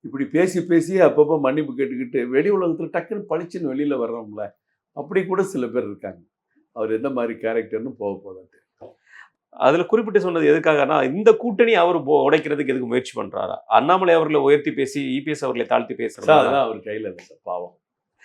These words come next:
Speaker 1: அவருடைய பிழைப்புக்காக ஏதோ பண்றாரு. எவ்வளவு பெரிய கோடீஸ்வரம் வீட்டு மருமகன், பணம் நிறையா இருக்கு. இந்த பணம் நிறையா இல்லாட்டி அவருக்கு மரியாதை கொடுப்பாங்களா?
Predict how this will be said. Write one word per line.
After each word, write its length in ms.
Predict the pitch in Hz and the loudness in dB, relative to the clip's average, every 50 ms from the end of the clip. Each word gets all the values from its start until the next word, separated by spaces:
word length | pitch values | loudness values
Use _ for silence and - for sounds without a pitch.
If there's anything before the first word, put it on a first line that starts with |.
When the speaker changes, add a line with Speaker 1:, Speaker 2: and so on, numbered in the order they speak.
| - - - - | -20 -20 -12 -6
Speaker 1:
அவருடைய 460 | - 110 127 151 160 185 190 196 196 | -2 4 6 6 8 8 6 6 4
பிழைப்புக்காக 600 | 170 139 165 170 175 165 156 147 135 147 156 156 | 4 4 4 4 6 4 4 2 2 2 4 4
ஏதோ 100 | 139 143 | 4 2
பண்றாரு. 540 | 147 127 123 123 123 120 123 113 113 127 135 131 | 2 0 0 -2 -2 0 0 0 0 0 -2 -2
எவ்வளவு 240 | 117 117 131 131 | -2 -2 -4 -4
பெரிய 220 | 113 117 117 123 120 | -6 -6 -4 -4 -6
கோடீஸ்வரம் 560 | 117 117 117 120 123 117 113 117 110 110 107 | -6 -8 -10 -10 -10 -8 -6 -6 -6 -6 -6
வீட்டு 220 | 104 104 98 107 | -8 -10 -10 -10
மருமகன், 540 | 104 104 104 117 117 113 104 95 98 107 110 - _ _ _ _ _ | -8 -6 -8 -8 -8 -8 -10 -10 -12 -12 -14 -16 _ _ _ _ _
பணம் 280 | - 127 135 160 185 170 | -2 0 2 2 2 2
நிறையா 320 | 151 147 147 143 143 135 | 2 2 4 4 4 2
இருக்கு. 460 | 120 117 101 98 110 110 110 - - _ _ _ _ | 2 0 -2 -6 -8 -8 -8 -10 -12 _ _ _ _
இந்த 260 | _ - 156 165 170 - | _ -4 2 4 6 8
பணம் 320 | 147 160 170 196 202 185 | 8 8 8 8 8 8
நிறையா 220 | 165 160 165 170 | 6 8 8 8
இல்லாட்டி 320 | 165 156 147 147 151 147 156 | 8 8 6 6 4 6 6
அவருக்கு 300 | 143 135 139 139 127 131 | 6 6 4 2 0 0
மரியாதை 320 | 127 123 139 147 143 123 | 0 2 4 4 4 2
கொடுப்பாங்களா? 480 | 120 117 107 110 104 104 101 101 101 | 0 -2 -4 -4 -4 -4 -6 -10 -10